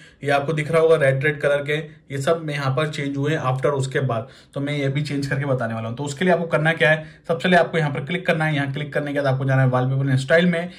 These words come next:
यहाँ पर आपको click करना है gallery में अपने wallpaper change करने के लिए। सबसे पहले बता दूँ इसमें कमाल का नया changes आया है। जैसे ही आप यहाँ पर gallery में click करेंगे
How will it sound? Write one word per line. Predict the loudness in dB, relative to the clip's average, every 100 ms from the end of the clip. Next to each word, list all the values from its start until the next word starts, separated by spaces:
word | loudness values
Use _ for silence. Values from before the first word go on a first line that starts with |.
| -18 0
यहाँ | 2
पर | 4 4
आपको | 4 0
click | -2 0 2
करना | 2
है | 2
gallery | 2 2 2 0
में | -2
अपने | -2 0
wallpaper | 0 0 -2 -2
change | 0 -2
करने | 0 2 2
के | 0
लिए। | -6 -10 -6 -2
सबसे | 2 4
पहले | 4
बता | 4 4
दूँ | 4 2
इसमें | 2 0 0
कमाल | 0 2 2
का | 2
नया | 2 2
changes | 2 4 6
आया | 6
है। | 4
जैसे | 2 2
ही | 2
आप | 2
यहाँ | 0
पर | 0
gallery | 2 2 2
में | 0 0
click | 0 2
करेंगे | 2 4